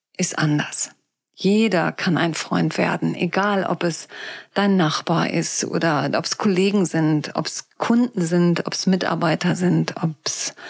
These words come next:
Vorgesetzte sind, ob's Bekannte sind oder Fremde sind. Jeder könnte Freund werden. Und als Kind fällt uns das ganz leicht, Freundschaften zu schließen.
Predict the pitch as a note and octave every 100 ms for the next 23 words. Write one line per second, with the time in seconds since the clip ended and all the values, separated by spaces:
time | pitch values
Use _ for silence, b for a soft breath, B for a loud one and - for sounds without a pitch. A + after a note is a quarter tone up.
0 | B - - G#3 G3+ F#3 E3 D3+ - -
1 | D#3+ E3 D#3 E3 - - - D#3 - G3+
2 | F#3+ E3 D#3+ E3 E3 - E3+ - F3 F3+
3 | F3+ E3 E3 E3 D#3 B B B B _
4 | - G3+ A3 G#3 G#3 G#3 - _ _ _
5 | - F3+ E3+ - E3+ - - D#3 D#3 D#3
6 | - E3+ F#3+ E3 D#3+ D3+ E3 D#3+ - -
7 | D#4+ A3 B B B B B - F#3 F#3
8 | F3 F3+ - F3+ E3 - F3+ D#3+ D#3+ -
9 | - D3+ D#3+ E3 - - E3 E3+ - D3+
10 | - -